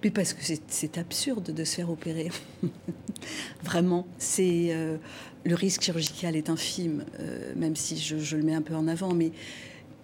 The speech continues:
payer de l'argent pour se refaire mettre un tout petit bout de tissu dans l'espoir que, euh, votre futur conjoint n'y verra que du feu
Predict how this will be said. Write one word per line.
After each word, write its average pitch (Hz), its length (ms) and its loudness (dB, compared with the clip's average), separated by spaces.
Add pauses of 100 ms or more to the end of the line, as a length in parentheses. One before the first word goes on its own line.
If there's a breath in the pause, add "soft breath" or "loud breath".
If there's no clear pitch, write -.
(140)
payer 247 200 10
de 220 60 6
l'argent 190 320 2 (760)
pour 175 380 0 (100)
se 175 440 2
refaire 185 400 2
mettre 190 240 2
un 170 80 4
tout 170 220 -8
petit - 180 -2
bout 202 140 -2
de 196 60 -4
tissu - 640 -2 (160)
dans 180 120 4
l'espoir 208 720 0 (100)
que, 190 240 -2 (640 loud breath)
euh, 160 240 4
votre 175 160 2
futur 220 260 0
conjoint 175 480 4
n'y 160 120 4
verra 156 200 0
que 143 60 -4
du 151 100 -4
feu 262 240 -2